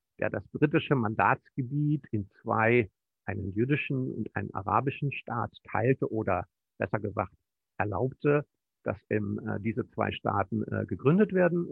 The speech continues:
sollten. Da war, hat die Sowjetunion sich dafür ausgesprochen,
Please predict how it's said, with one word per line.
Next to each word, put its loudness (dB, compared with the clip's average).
sollten. -4
Da 2
war, 0
hat -2
die 0
Sowjetunion 0
sich -2
dafür 0
ausgesprochen, -6